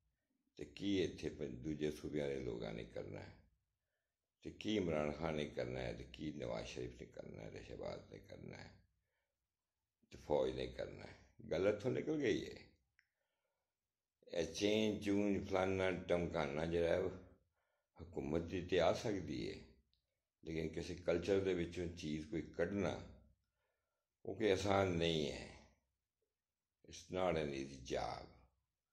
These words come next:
ਐ ਮ-, ਪੜ੍ਹੇ ਲਿਖੇ ਲੋਕ ਜਿਹੜੇ ਨੇ, ਮੇਰੇ ਵਰਗੇ ਜਾਲੀ intellectual,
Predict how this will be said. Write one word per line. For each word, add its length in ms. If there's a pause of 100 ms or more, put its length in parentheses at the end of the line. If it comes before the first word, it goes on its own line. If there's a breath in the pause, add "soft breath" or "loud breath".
(580)
ਐ 340
ਮ-, 460 (1200)
ਪੜ੍ਹੇ 180
ਲਿਖੇ 220
ਲੋਕ 360
ਜਿਹੜੇ 300
ਨੇ, 280 (760)
ਮੇਰੇ 220
ਵਰਗੇ 480 (960)
ਜਾਲੀ 360
intellectual, 880